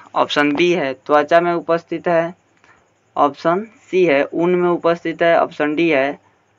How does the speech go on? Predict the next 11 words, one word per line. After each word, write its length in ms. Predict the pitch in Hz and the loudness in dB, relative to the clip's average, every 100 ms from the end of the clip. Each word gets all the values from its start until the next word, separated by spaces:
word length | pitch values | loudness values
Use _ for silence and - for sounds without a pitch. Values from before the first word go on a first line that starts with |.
| _ _ _ | _ _ _
अंडों 300 | 165 170 175 | 0 2 2
में 100 | 165 | 2
उपस्थित 520 | 147 139 143 143 143 147 | 0 -2 -4 -4 -4 2
है। 240 | 143 131 | 2 2
तो 140 | 117 135 | -2 -6
इसका 300 | 147 - 156 | -6 -4 -2
correct 400 | 165 165 180 180 | 2 2 2 0
answer 360 | 170 170 170 | -2 2 4
आपका 280 | 165 160 160 | 4 2 2
हो 140 | 160 160 | 0 2
जाएगा 420 | 160 151 123 | 2 2 0